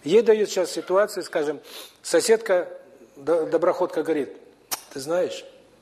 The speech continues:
я твоего видела с такой дамой. Она говорит, так, поспокойнее, поспокойнее.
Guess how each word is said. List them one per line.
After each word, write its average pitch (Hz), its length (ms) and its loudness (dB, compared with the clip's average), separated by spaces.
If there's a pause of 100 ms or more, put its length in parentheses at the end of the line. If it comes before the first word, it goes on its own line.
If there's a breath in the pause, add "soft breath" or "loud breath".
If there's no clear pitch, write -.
(100)
я 143 200 -6
твоего 143 320 -2
видела 131 480 -6 (760)
с - 120 -8
такой 143 400 0
дамой. 117 460 -4 (680)
Она 123 140 -14
говорит, 127 240 -10 (760 loud breath)
так, 156 240 0
поспокойнее, 196 680 0
поспокойнее. 185 760 -4